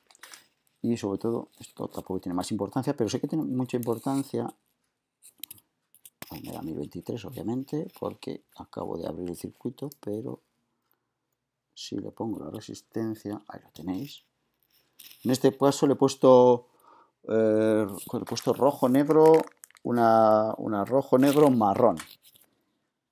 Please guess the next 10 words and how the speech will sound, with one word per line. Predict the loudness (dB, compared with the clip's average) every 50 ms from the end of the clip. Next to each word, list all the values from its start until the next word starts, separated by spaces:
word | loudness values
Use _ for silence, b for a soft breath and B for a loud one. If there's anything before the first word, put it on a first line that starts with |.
| -18 -18 -10 -6 -6
Vale, | -6 -6 -6 -10 -16 _ _ _
si | -18 -16 -12 -10
lo | -8 -8 -4
tapo | 0 0 0 0 0 -4 -8 -8 -12 _
se | -18 -16 -14 -12
me | -8 -6
va | -4 -2 -2 -2 -4
a | -6 -6
doscientos, | -4 -4 -4 -4 -4 -2 -2 -2 -2 -2 0 0 0 0 -4 -8 -18 _ _ _
quinientos, | -4 -2 0 0 0 0 4 6 6 6 6 4 -2 -12 -20